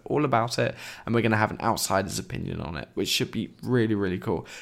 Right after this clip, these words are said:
If you haven't listened to the last Mike Pro episode, it is episode eleven. Uh, it was back in February, and he is the owner of two Mac Pros currently, the twenty, uh, the two thousand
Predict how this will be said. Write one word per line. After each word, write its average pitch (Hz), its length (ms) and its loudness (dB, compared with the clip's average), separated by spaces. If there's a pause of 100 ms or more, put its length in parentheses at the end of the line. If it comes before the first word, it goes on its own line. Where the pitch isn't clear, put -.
If - 120 -8
you 175 60 6
haven't 151 140 2
listened 160 260 -2
to - 120 -6
the 131 180 4
last 117 400 0
Mike 147 220 0
Pro 147 180 4
episode, 156 320 2
it 110 80 4
is 131 160 2
episode 104 340 0
eleven. 98 420 0 (300)
Uh, 82 100 -2
it 82 100 0
was 107 120 -2
back 120 280 -4
in 113 80 -4
February, 98 580 -4
and 95 320 -4
he 120 320 0
is 113 160 0
the 101 160 -2
owner 104 320 -2
of 101 140 -10
two 151 200 -2
Mac 98 280 -4
Pros - 300 -6
currently, 73 400 -4
the 110 100 -6
twenty, 110 540 -4
uh, 92 280 -2
the 101 180 -4
two - 140 -10
thousand 113 920 -4